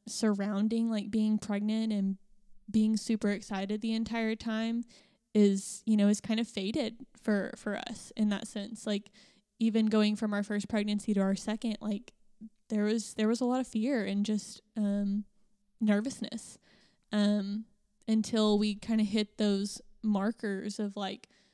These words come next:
"Okay, well, we, we passed where we were the first time." And, you know, and now, like,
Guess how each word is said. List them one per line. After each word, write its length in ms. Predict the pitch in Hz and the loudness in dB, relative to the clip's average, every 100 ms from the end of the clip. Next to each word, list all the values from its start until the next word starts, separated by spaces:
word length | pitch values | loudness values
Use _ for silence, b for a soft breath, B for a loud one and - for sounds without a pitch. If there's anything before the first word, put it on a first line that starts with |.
| b | b
"Okay, 320 | 196 202 208 190 | -6 0 2 2
well, 160 | 196 | 0
we, 160 | 190 196 | -2 -4
we 140 | - 202 | -2 -4
passed 580 | - 214 220 - - - - | -4 -8 -8 -10 -16 -18 -4
where 140 | 208 | 2
we 80 | 220 | 4
were 180 | 220 226 | 6 4
the 80 | 220 | 2
first 360 | - 226 208 | 2 0 0
time." 420 | - 208 214 214 208 | -6 -6 -6 -6 -6
And, 280 | 190 202 b b b b - | -6 -8 b b b b -10
you 100 | 208 | -6
know, 180 | 196 214 | -4 -4
and 120 | 202 | -4
now, 240 | 202 208 | -4 -6
like, 300 | 208 196 - | -6 -8 -10